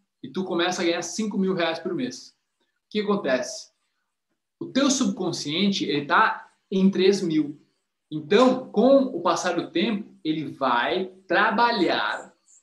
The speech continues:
pra que você volte aos três mil. E você conhece inúmeras pessoas que ganharam muito dinheiro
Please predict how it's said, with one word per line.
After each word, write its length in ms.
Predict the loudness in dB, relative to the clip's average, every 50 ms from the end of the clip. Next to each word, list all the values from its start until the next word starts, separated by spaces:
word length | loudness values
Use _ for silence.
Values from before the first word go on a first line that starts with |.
| _ _ _ _ _ _
pra 160 | -4 -4 -4
que 180 | -4 -6 -6
você 580 | -2 0 0 2 2 0 -2 0 4 6 6 6
volte 640 | 4 2 -2 0 4 4 6 8 6 6 6 4
aos 160 | 0 0 -2 0
três 340 | 0 0 2 2 2 2
mil. 280 | 0 0 0 -2 -4 -8 -12 -20 _ _ _ _ _ _ _ _ _ _ _ _ _ _ _ _ _ _ _ _
E 120 | -4 -4
você 400 | -2 -2 -2 -2 0 0 0 0
conhece 680 | 0 0 0 2 2 4 4 2 2 0 -2 -2 -4
inúmeras 340 | -2 0 2 4 4 2 2
pessoas 380 | 2 0 0 2 2 0 0 0
que 100 | -4 -4
ganharam 360 | -4 -4 -4 -4 -4 -4 -2
muito 120 | -2 2
dinheiro 400 | 2 4 4 6 6 6 6 4